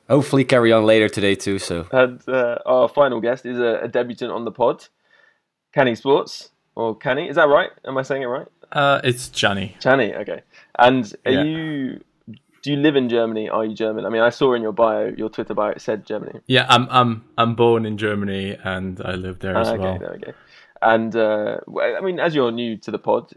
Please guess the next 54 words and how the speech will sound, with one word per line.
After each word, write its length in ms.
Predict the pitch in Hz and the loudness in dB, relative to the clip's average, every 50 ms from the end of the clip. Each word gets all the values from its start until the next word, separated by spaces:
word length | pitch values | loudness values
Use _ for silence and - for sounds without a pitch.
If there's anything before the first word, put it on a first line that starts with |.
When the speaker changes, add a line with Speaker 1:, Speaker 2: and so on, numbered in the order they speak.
| _ - - | _ -14 -8
Speaker 2:
it's 80 | 110 117 | -4 -2
always 240 | 113 110 104 101 | 0 0 -2 -2
good 140 | - 113 98 | -4 -6 -6
to 100 | - 92 | -2 0
ask 220 | 90 107 107 - - | 0 0 0 -2 -6
people 340 | 113 104 - 101 104 101 | -12 -10 -10 -8 -8 -8
a, 120 | 98 98 - - _ | -8 -10 -12 -14 _
a 80 | - - | -14 -10
little 160 | - - - | -10 -10 -8
bit 140 | - - - | -8 -8 -8
about 260 | - - 104 95 71 | -6 -4 -4 -4 -4
them. 140 | 95 110 113 | -6 -8 -4
So, 220 | - 127 127 113 73 - - - | 0 0 0 0 -2 -8 -14 -10
what's 180 | - 175 170 | -8 -8 -4
your 180 | - 190 180 156 143 | -4 -4 -2 -4 -2
favourite 400 | - - 127 123 110 110 107 - | -2 -2 -2 -2 -4 -4 -8 -8
all-time 560 | 104 113 110 - 117 107 110 - - - - - _ _ _ _ | -8 -10 -10 -10 -10 -8 -8 -10 -12 -16 -20 -20 _ _ _ _
fifa 160 | 123 113 - | -8 -6 -4
Ultimate 340 | - 110 113 113 - - - | -6 -6 -6 -8 -10 -16 -16
Team 200 | - - 110 107 | -14 -16 -16 -16
edition? 360 | 98 - - - - - - - _ _ - | -14 -16 -16 -18 -18 -20 -20 -20 _ _ -18
That's 140 | - 135 | -14 -12
always 180 | - 98 - - | -12 -12 -12 -14
a 40 | - | -16
good 140 | - 107 - | -20 -20 -20
one. 100 | - - _ _ _ _ _ _ _ _ _ _ _ | -20 -20 _ _ _ _ _ _ _ _ _ _ _
Speaker 3:
Phew, 840 | - - - - 208 214 214 208 202 190 170 147 127 104 98 - - - _ | -12 -10 -10 -8 -6 -6 -4 -4 -4 -4 -4 -6 -6 -8 -10 -12 -16 -20 _
that's 160 | - 135 131 123 | -12 -12 -12 -10
a 60 | 127 | -8
tough 320 | - - 139 139 135 - | -2 -2 -2 -2 -2 -2
one. 180 | 117 104 98 95 - - - - - - - - - _ _ | -4 -4 -4 -4 -8 -14 -20 -20 -20 -20 -20 -20 -20 _ _
Because, 680 | - 120 117 - 131 120 110 98 - - - - - - - _ - - | -2 -2 0 2 2 0 0 0 -4 -8 -10 -10 -12 -14 -20 _ -14 -4
as 460 | - 113 113 113 107 - - - - | -2 0 0 0 -4 -8 -12 -14 -14
some 300 | - - - - 110 104 | -16 -8 -6 -4 -4 -2
people, 560 | - 107 101 90 - 101 98 98 98 98 107 - | -2 -4 -4 -2 -2 -2 -2 0 -2 -2 -4 -2
I 60 | - | -2
don't 100 | 104 98 | -2 0
know, 140 | 95 92 90 85 - | -2 -4 -4 -6 -4
probably 300 | - 110 101 98 98 90 | 0 0 0 0 0 -4
people 240 | - 101 95 92 90 | -4 -4 -6 -4 -2
don't 180 | 95 95 95 | -2 -2 0
know 160 | 92 101 101 | 0 0 0
me, 140 | 101 98 95 | 0 0 -2
but 320 | 90 92 95 98 - - - | 0 0 -2 -2 -2 -2 -2
I 160 | 98 95 95 | -2 -2 -2
did 280 | 95 - 104 95 - | -2 -4 -6 -6 -6
career 240 | - - 113 104 101 | -8 -4 0 0 0
mode 160 | 101 101 101 | 0 0 -2
most 240 | 101 107 107 104 - | -2 -4 -4 -4 -4
of 60 | - | -4
the 60 | 110 107 | -4 -4
time. 400 | - - 123 127 127 135 151 139 | -4 -2 0 0 0 -2 -4 -6
Speaker 2:
Mm. 480 | - 131 131 135 139 143 139 - 135 127 | -8 -8 -8 -8 -10 -14 -16 -18 -14 -10
Speaker 3:
So, 920 | 120 - - 113 104 101 101 101 98 98 98 98 98 95 98 104 - - | -8 -4 0 2 2 2 2 2 2 0 0 0 -2 -2 -4 -6 -8 -12